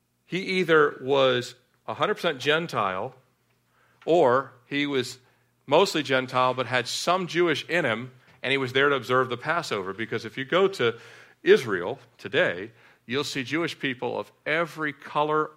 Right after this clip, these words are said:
on the spectrum that are Jewish there to celebrate Passover. And it was the same then, because remember, because of the dispersion, remember when, uh, when you had the Babylonian and Assyrian,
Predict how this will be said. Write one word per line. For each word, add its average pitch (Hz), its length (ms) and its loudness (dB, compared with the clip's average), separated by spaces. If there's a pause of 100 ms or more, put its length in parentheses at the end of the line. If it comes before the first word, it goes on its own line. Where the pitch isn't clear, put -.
(100)
on 131 240 -4
the 113 100 -6
spectrum 104 640 -4 (220)
that 117 100 -2
are 110 80 -2
Jewish 113 640 -4 (220)
there 117 440 0
to 123 120 -12
celebrate 117 440 -4
Passover. 107 540 -8 (100)
And 135 80 -14
it 147 80 -12
was 135 140 -12
the 127 100 -14
same 127 360 -6
then, 175 240 -6
because 123 320 -4 (340)
remember, 165 380 2
because 160 340 0
of 147 80 -8
the 139 60 -10
dispersion, 120 920 2 (760)
remember 160 300 4
when, 143 280 -2
uh, 120 300 -2
when 117 400 -6 (280)
you 120 120 -8
had 127 140 0
the 113 60 -4
Babylonian 143 840 0
and 120 160 -4
Assyrian, 131 580 -2